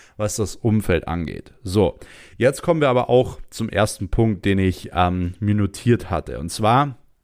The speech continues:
grundsätzlich ist der erste Punkt, den ich sehr, sehr gut finde, den jeder von euch, jeder von euch durchmacht, ist das Thema Downphasen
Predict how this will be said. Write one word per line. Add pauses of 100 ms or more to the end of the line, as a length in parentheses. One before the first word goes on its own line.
(460)
grundsätzlich (400)
ist
der
erste
Punkt,
den
ich
sehr,
sehr (140)
gut (100)
finde, (440)
den
jeder
von
euch, (160)
jeder
von
euch
durchmacht,
ist
das
Thema
Downphasen